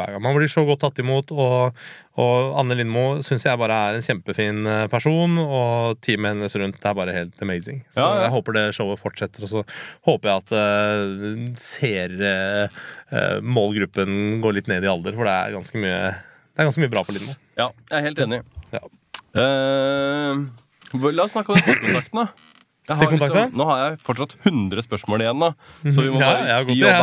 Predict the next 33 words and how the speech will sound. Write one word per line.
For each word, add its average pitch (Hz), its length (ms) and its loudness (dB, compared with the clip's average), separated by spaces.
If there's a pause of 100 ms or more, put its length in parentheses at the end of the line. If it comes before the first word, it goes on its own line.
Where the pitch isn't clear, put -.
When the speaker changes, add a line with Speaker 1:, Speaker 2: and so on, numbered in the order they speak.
(100)
Speaker 1:
jeg 160 80 0
Speaker 2:
på. 135 180 4
Speaker 1:
har 147 80 4
sett - 420 -2
det. 220 80 4
<laughs> 151 40 6
Speaker 2:
Men 170 160 2
ja, 175 120 2
la 196 140 2
oss 185 80 -4
snakke 170 380 0
om 147 180 2
stikkontakten. 127 560 0
Speaker 1:
Mhm. 139 340 -4 (440)
Speaker 2:
Hva, 120 160 4 (180)
hva 156 160 6
er 160 60 2
det 160 80 -4
som 170 100 0
egentlig 131 300 0
var 127 240 4
konseptet? 117 560 0 (960)
Speaker 1:
Eh, 196 260 4
stikkontakten 196 640 0
gjør 170 240 6
det 175 60 -2
lettere 151 240 0
å - 20 2
treffe. 127 260 -2 (280)
Speaker 2:
Ja. 101 140 2 (120)
Speaker 1:
Ehm, 160 920 2 (680)
stikkontakten 160 680 0
er 127 180 4